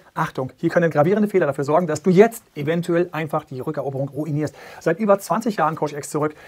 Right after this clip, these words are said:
habe ein ganzes Team aufgebaut von Extra Coaches. Mein Name ist Emanuel Albert, auch bekannt als der Date-Doktor. Und ich möchte dir hier in diesem Video die wichtigsten Fehler verraten, die du auf keinen Fall machen solltest.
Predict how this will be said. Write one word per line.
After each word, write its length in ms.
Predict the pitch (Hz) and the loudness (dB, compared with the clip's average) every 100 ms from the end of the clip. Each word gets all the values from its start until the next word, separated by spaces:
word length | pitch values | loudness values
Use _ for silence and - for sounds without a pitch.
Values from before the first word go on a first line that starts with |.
| - | -4
habe 140 | 156 160 | -2 0
ein 20 | |
ganzes 220 | 175 214 | 0 0
Team 180 | 226 208 | 0 0
aufgebaut 320 | 202 143 147 | -2 -2 -4
von 80 | 165 | -4
Extra 160 | - | -8
Coaches. 260 | 160 170 175 | -6 -4 -4
Mein 120 | 151 | -2
Name 100 | 147 | -2
ist 40 | - | -4
Emanuel 160 | 139 | -4
Albert, 280 | 170 185 - - | 0 -2 -2 -8
auch 120 | 143 | -8
bekannt 140 | 143 | -8
als 80 | - | -10
der 80 | 135 | -4
Date-Doktor. 400 | 156 175 175 160 | -2 -2 -4 -6
Und 60 | - | -4
ich 60 | |
möchte 160 | 156 147 | -6 0
dir 100 | 156 | 0
hier 140 | 214 | 2
in 20 | |
diesem 180 | 214 196 | 2 2
Video 160 | 202 165 | 2 0
die 180 | 143 151 | -2 -4
wichtigsten 320 | 226 202 202 | -4 -2 -2
Fehler 180 | 208 - | 0 -2
verraten, 180 | 139 | -2
die 60 | 175 | 0
du 80 | 185 | 0
auf 200 | - - | 0 0
keinen 340 | 185 185 196 | 4 4 2
Fall 320 | - 165 165 143 | 2 4 4 2
machen 260 | 151 143 | 0 0
solltest. 360 | 139 143 156 | 0 0 0